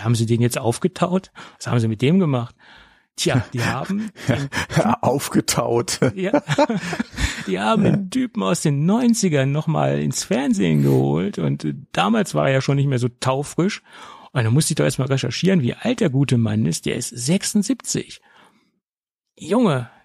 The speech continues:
Speaker 1: Und der macht
Speaker 2: Ja,
Speaker 1: jetzt
Speaker 2: wie alt ist denn Thomas Gottschalk?
Speaker 1: Der ist nicht sechsundsiebzig, er ist zweiundsiebzig oder dreiundsiebzig, aber
Speaker 2: Ja, aber auch nicht viel jünger.
Speaker 1: aber Thomas Gottschalk hat ja keine Sendepause gemacht, der ist ja durchgehend dran geblieben und der Dreger hat sich ja aus der aktiven Fernsehlandschaft,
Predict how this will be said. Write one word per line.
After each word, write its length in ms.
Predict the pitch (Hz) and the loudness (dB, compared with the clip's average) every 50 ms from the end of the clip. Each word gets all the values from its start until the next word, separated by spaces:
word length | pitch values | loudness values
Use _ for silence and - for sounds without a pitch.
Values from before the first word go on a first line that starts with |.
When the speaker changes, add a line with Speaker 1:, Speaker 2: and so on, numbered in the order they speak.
| _ _ - | _ _ -4
Speaker 1:
Und 320 | 160 156 160 156 160 - _ - | -2 -2 -2 -2 -4 -6 _ -4
der 180 | 180 156 143 139 | -2 0 0 2
macht 260 | 143 151 143 - - | 2 0 -2 0 0
Speaker 2:
Ja, 300 | 139 147 147 147 139 151 | 0 2 2 2 2 0
Speaker 1:
jetzt 140 | 131 135 165 | 0 2 0
Speaker 2:
wie 80 | - | 2
alt 200 | - 170 190 165 | 2 2 0 0
ist 120 | 175 170 - | 2 2 2
denn 160 | 180 175 151 | 2 2 0
Thomas 320 | - 165 180 180 175 - | -2 -2 0 0 0 0
Gottschalk? 680 | - 170 156 - 185 160 156 151 135 120 - - - - - | -2 -2 0 2 4 4 4 4 2 0 -4 -8 -14 -14 -14
Speaker 1:
Der 160 | 139 127 123 | -12 -8 -8
ist 140 | 131 135 - | -8 -6 -6
nicht 160 | 185 196 - | -6 -6 -2
sechsundsiebzig, 560 | - 160 - - - 135 123 135 - - 131 | -4 -4 -4 -4 -6 -6 -6 -8 -8 -6 -6
er 60 | 127 123 | -6 -6
ist 180 | 120 - - | -8 -10 -10
zweiundsiebzig 520 | - 143 131 131 151 147 131 135 - - 139 | -8 -6 -4 -4 -4 -4 -6 -8 -8 -10 -10
oder 80 | 123 113 | -6 -6
dreiundsiebzig, 800 | 139 175 208 202 160 123 127 120 - - - 120 120 117 110 120 | -4 -2 -2 -2 -2 -2 -4 -6 -8 -10 -8 -8 -8 -8 -8 -10
aber 160 | 120 117 117 | -8 -2 0
Speaker 2:
Ja, 180 | 110 127 147 143 | 2 4 4 4
aber 160 | 123 117 104 | 4 4 4
auch 140 | 113 143 160 | 4 4 4
nicht 160 | 156 123 - | 2 2 2
viel 160 | - 127 113 | 2 2 2
jünger. 340 | 110 113 107 107 104 101 101 | 2 2 2 0 0 0 -2
Speaker 1:
aber 220 | 156 147 143 139 | -2 -4 -4 -4
Thomas 320 | 123 135 131 135 131 123 - | -2 -2 -2 -2 -2 -2 -2
Gottschalk 320 | 147 143 127 143 135 - | -2 0 0 0 0 0
hat 140 | 127 123 - | -2 -2 -2
ja 100 | 127 120 | -4 -4
keine 360 | - 120 120 120 117 117 117 | -4 -2 -2 0 0 0 0
Sendepause 680 | 110 104 135 165 208 220 - - - 117 117 117 110 113 | 0 0 2 2 2 4 2 0 0 0 -2 -2 0 0
gemacht, 360 | 107 113 110 113 107 - - | 0 0 0 0 -2 -4 -4
der 40 | - 120 | -6 -4
ist 80 | - | -4
ja 60 | 123 | -2
durchgehend 540 | 117 107 127 135 131 - - 123 113 107 - | 0 2 2 2 2 0 0 0 0 0 -2
dran 180 | 110 139 185 220 | 0 2 2 4
geblieben 500 | 160 131 110 110 113 117 113 110 123 131 | 4 2 0 0 -2 -2 -2 -2 -4 -4
und 220 | 127 117 110 - | -4 -4 -4 -2
der 140 | - 113 113 | -2 -2 -2
Dreger 480 | 107 - - - 117 127 127 147 139 135 | -2 -2 0 2 2 2 4 4 4 2
hat 120 | 135 - | 2 0
sich 180 | - 147 127 - | -2 -6 -4 -2
ja 180 | 127 123 120 | -2 0 0
aus 240 | 123 127 127 120 - | 0 0 -2 -4 -4
der 220 | - 127 - - - | -6 -8 -6 -6 -6
aktiven 480 | 123 - - - 147 143 123 131 123 | -8 -8 -6 -6 -4 -2 -2 -2 -4
Fernsehlandschaft, 880 | 117 - - 127 131 139 139 139 135 127 135 139 135 - 135 135 127 - | -4 -4 -4 -2 -2 0 0 0 0 2 2 0 0 0 -2 -2 -2 -6